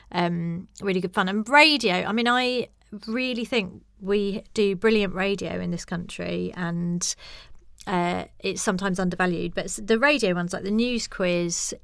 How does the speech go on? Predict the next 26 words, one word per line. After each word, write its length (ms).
and, 800
uh, 220
the 80
Now 320
Show, 200
and 380
there's 440
loads 340
of 120
really 320
fun 500
things 420
that 120
you 140
can 180
do 480
on, 480
uh, 360
you 100
know, 160
on 140
the 40
radio 260
and 100
stuff. 200
Whereas, 340